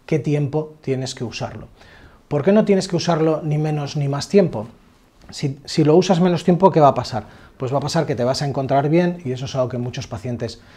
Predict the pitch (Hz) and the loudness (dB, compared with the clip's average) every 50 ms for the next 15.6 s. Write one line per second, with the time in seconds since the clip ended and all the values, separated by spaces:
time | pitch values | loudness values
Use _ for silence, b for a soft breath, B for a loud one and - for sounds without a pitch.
0 | B B B 120 113 - - - 180 180 180 151 143 143 127 131 123 - 131 123 | B B B -14 -14 -10 0 2 2 2 2 0 -4 -4 -6 -6 -6 -6 -8 -6
1 | 120 117 131 131 135 143 139 160 170 175 160 170 156 151 - 151 139 123 143 139 | -4 -4 -4 -4 -4 -2 0 2 2 2 2 0 -2 -2 -2 -4 -4 -2 -2 -2
2 | 139 135 135 139 139 147 156 151 135 127 120 - 127 117 123 120 - B B B | -2 -2 -2 -2 0 0 0 0 0 -4 -6 -8 -10 -12 -12 -12 -14 B B B
3 | B B B B 147 147 139 143 147 147 147 147 147 151 147 143 151 156 135 156 | B B B B -2 -2 0 0 0 0 2 2 4 4 4 4 2 2 4 6
4 | 170 175 180 175 175 - - 143 143 139 131 - 139 - - 139 131 123 147 127 | 6 6 6 4 0 -8 -6 -4 -4 -4 -4 -4 -8 -4 -2 -2 -2 -2 -4 -4
5 | - 127 117 117 117 117 113 - 135 120 113 107 - - - 120 120 117 - 127 | -2 -2 -2 -2 -2 -4 -4 -4 -6 -6 -6 -8 -10 -14 -16 -16 -16 -16 -18 -18
6 | - b b b b b b b b b - 135 - 143 139 160 170 180 180 175 | -20 b b b b b b b b b -8 -6 -4 -2 0 2 2 4 4 4
7 | 180 180 180 - 180 165 - - 160 156 165 B B B B B B B B B | 2 2 2 0 -2 -2 0 -2 -2 -2 -2 B B B B B B B B B
8 | B _ _ _ _ - 135 - - - 165 170 170 160 165 165 160 165 165 165 | B _ _ _ _ -6 -6 -2 0 4 4 4 4 4 2 2 2 2 0 0
9 | - - 160 139 117 127 123 127 131 - - - - _ _ _ _ - 127 123 | -2 -4 -6 -4 -4 -4 -4 -4 -6 -6 -10 -14 -18 _ _ _ _ -10 -8 -8
10 | 120 117 117 127 139 - - 127 123 - 117 113 - 123 120 135 139 - 185 156 | -8 -8 -10 -14 -14 -8 -6 -6 -4 -4 -6 -6 -6 -2 -2 -2 0 0 -2 0
11 | - 160 151 151 156 160 156 156 - 156 151 151 B B B B B B _ 127 | 2 2 4 4 4 2 0 0 -2 -2 -2 -2 B B B B B B _ -4
12 | 123 135 147 156 156 156 139 147 151 143 143 127 160 160 160 160 - - _ _ | -2 0 0 2 2 2 2 4 4 4 4 4 2 2 2 0 -6 -14 _ _
13 | _ _ _ - 135 - 170 156 - 156 - - 160 156 143 143 139 139 - 143 | _ _ _ -8 -2 0 0 0 0 -4 -4 -2 -2 -2 0 -2 -6 -6 -6 -6
14 | 139 139 143 - - 151 135 135 131 - 143 135 131 - 143 139 139 143 143 139 | -4 -4 -4 -4 -2 0 0 0 0 0 -2 -2 -2 -2 -2 0 2 0 2 2
15 | 156 151 156 160 156 135 127 131 143 143 B B | 2 2 4 4 4 4 4 4 2 2 B B